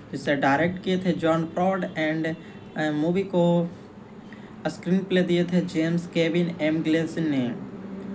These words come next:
प्रोड्यूस किए थे एंड्रेड मैरियट क्रोपर्स जॉन फ्रॉड ने। स्टारिंग में जॉन वे,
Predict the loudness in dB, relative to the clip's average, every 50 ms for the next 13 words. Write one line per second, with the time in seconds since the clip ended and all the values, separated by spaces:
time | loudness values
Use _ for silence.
0 | -10 -12 -4 0 2 4 4 6 4 2 2 0 0 0 2 2 2 2 0 0
1 | 0 0 2 2 2 0 0 -2 0 0 2 2 2 2 2 2 4 4 4 4
2 | 4 4 2 2 2 2 2 0 0 0 2 2 2 2 2 0 -2 -2 -2 -6
3 | -8 -8 -4 -2 0 2 2 2 2 2 2 2 2 2 2 2 0 0 0 0
4 | -2 -2 -2 0 2 2 2 4 4 4 6 4 4 4 2 2 2 2 0 0
5 | 2 2 2 4 2 2